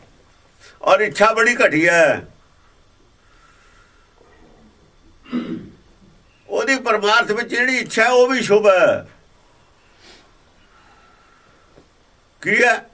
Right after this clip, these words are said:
ਵੀ ਬੁਰੇ ਦਾ ਭਲਾ ਹੋ ਜਾਵੇ, ਇਹ ਇੱਛਾ ਉਹਦੀ। ਪਰਮਾਰਥ ਤਾਂ ਕਰਦਾ ਵੀ ਬੁਰਿਆਂ ਦਾ ਭਲਾ ਹੋ ਜਾਵੇ, ਇਹ ਸ਼ੁਭ ਹੈ।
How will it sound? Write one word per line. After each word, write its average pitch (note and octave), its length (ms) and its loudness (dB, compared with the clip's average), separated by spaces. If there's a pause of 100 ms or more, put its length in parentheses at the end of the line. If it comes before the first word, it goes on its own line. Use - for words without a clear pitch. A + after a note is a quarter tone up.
(240)
ਵੀ F3+ 80 -6
ਬੁਰੇ D#3+ 360 0
ਦਾ F#3+ 120 4
ਭਲਾ D#3 280 0
ਹੋ C3 140 0
ਜਾਵੇ, G2 240 -10 (520)
ਇਹ D3+ 100 -4
ਇੱਛਾ C#3+ 220 -10
ਉਹਦੀ। F#2+ 240 -16 (1500)
ਪਰਮਾਰਥ G3 460 0
ਤਾਂ A3 360 0
ਕਰਦਾ A3 300 0
ਵੀ D#4 120 -4
ਬੁਰਿਆਂ A3 360 2
ਦਾ C4 120 2
ਭਲਾ G#3+ 320 2
ਹੋ G3 100 4
ਜਾਵੇ, A3 360 0 (2500)
ਇਹ G#3 100 2
ਸ਼ੁਭ G3+ 240 2
ਹੈ। - 220 -2